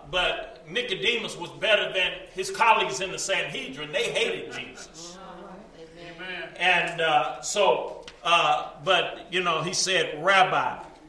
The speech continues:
Speaker 1: Uh, and at that time that it was used in the Gospels, it was translated master. Uh, n-, and, uh, then he said, uh, you know, uh, "We recognize that thou art a teacher come from God.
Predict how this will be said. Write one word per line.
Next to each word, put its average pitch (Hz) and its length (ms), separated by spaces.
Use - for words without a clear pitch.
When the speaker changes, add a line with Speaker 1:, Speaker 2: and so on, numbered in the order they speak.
Speaker 1:
Uh, 147 520
and 175 220
at 175 240
that 226 180
time 180 500
that 190 120
it 175 80
was 165 180
used 202 240
in 165 120
the 156 60
Gospels, 156 500
it 151 80
was 151 120
translated 170 640
master. - 500
Uh, 147 520
n-, 156 120
and, 160 360
uh, - 360
then 208 200
he 196 80
said, 180 500
uh, 160 520
you 185 120
know, 151 420
uh, 143 400
"We 180 100
recognize 180 600
that - 140
thou 180 160
art - 200
a - 80
teacher 202 300
come - 260
from 175 180
God. - 440